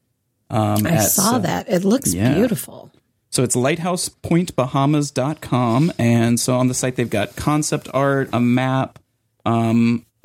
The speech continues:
Speaker 1: basically a lot of interviews with, uh, Joe Rohde, other Imagineers that have been working on it. The design's supposed to be inspired by the natural environment, and it's supposed to celebrate the culture and spirit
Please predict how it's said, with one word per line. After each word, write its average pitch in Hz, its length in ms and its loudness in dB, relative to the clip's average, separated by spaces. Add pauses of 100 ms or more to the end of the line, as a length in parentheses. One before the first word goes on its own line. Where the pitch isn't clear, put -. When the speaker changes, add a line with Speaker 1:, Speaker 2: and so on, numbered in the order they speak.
(160)
Speaker 1:
basically 113 380 -2
a 110 60 2
lot 107 140 0
of 107 60 0
interviews 117 540 0
with, 107 560 -2
uh, 101 160 0
Joe 95 220 0
Rohde, 131 560 2
other 123 200 -2
Imagineers 113 480 0
that 107 100 -2
have 98 60 -4
been 113 160 0
working 135 360 0
on 127 180 0
it. 123 200 -2 (640)
The 131 80 -2
design's 143 460 0
supposed 151 300 -4
to 135 80 -6
be 135 100 4
inspired 139 640 0
by 123 200 2
the 127 200 2
natural 156 440 2
environment, 151 720 0
and 117 180 2
it's 113 120 -2
supposed - 200 -6
to 117 100 0
celebrate 139 600 -2
the 107 80 -6
culture - 560 -2
and 127 160 2
spirit 156 500 0